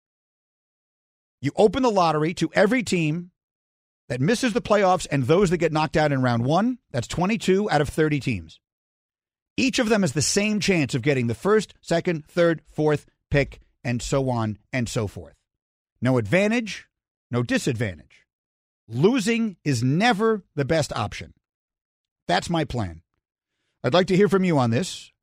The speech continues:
Please tweet at me. Just use the hashtag Greeny. Hashtag Greeny. Greeny with a Y. We will go through them, and we will read them as we go through the morning.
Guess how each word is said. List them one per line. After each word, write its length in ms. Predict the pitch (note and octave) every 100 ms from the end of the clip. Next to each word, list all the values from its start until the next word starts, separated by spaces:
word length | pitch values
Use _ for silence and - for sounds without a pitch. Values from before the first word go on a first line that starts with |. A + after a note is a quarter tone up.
| _ -
Please 200 | E3+ -
tweet 280 | G3+ A3+ -
at 180 | D3+ -
me. 200 | A#2+ D#3
Just 220 | E3 -
use 200 | F#3 E3+
the 60 |
hashtag 560 | C3 E3 F3+ - D#3+ B2
Greeny. 340 | C#3 C3 E2+ -
Hashtag 560 | F3 F#3+ G3 F#3 F3+ D3+ _ -
Greeny. 300 | A#2+ D3 F#2
Greeny 260 | A#2 D3+ F3+
with 120 | F#3+
a 60 |
Y. 380 | F#3 A#2+ G#2+ F#3+ _ _ _ _ _ -
We 100 | C3
will 140 | B2+
go 140 | C#3 F3+
through 200 | F3+ F3+
them, 140 | G3
and 100 | E3+
we 60 | D3+
will 100 | C3+
read 180 | C#3+ E3
them 120 | F3
as 140 | E3
we 80 | E3
go 160 | D#3+ E3
through 140 | F3
the 100 | E3+
morning. 320 | B2+ G#2+ F3+